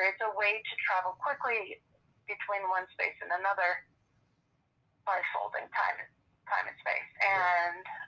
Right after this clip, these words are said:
Speaker 1: I thought, "Oh my gosh,
Speaker 2: All right, pretty
Speaker 1: I had
Speaker 2: common,
Speaker 1: no
Speaker 2: pretty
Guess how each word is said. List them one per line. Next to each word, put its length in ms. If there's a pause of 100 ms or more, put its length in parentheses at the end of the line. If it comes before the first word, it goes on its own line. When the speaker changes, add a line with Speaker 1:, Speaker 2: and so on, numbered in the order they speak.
Speaker 1:
I 400
thought, 400
"Oh 240
my 160
gosh, 340 (180)
Speaker 2:
All 120
right, 160
pretty 160
Speaker 1:
I 80
had 240
Speaker 2:
common, 80
Speaker 1:
no 120
Speaker 2:
pretty 160